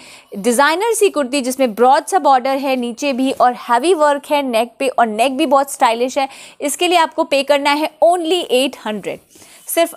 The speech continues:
आठ सौ रुपये पे करेंगे और ये कुर्ती आपकी हो जाएगी। मैचिंग इनर आप परचेज करना चाहते हैं तो वन सिक्सटी आपको पे करना पड़ेगा, आपको इनर मिल जाएगा।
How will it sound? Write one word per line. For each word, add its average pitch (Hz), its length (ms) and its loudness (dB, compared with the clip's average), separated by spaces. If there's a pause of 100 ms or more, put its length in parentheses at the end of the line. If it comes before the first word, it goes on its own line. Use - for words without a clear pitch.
आठ 311 220 2
सौ 427 160 -2
रुपये 302 260 0
पे 277 200 -2
करेंगे 269 440 0
और 233 260 0
ये 247 60 -6
कुर्ती 285 360 -4
आपकी 233 320 0
हो 269 140 -2
जाएगी। 262 380 0
मैचिंग 262 460 -2
इनर 330 180 2
आप 339 200 2
परचेज 302 340 -2
करना 294 260 0
चाहते 269 320 2
हैं 285 160 -2
तो 269 80 0
वन 247 240 -2
सिक्सटी 320 340 -6
आपको 269 260 0
पे 226 180 2
करना 240 260 0
पड़ेगा, 240 400 0 (340)
आपको 233 340 -2
इनर 233 300 -2
मिल 226 200 -2
जाएगा। 170 460 -6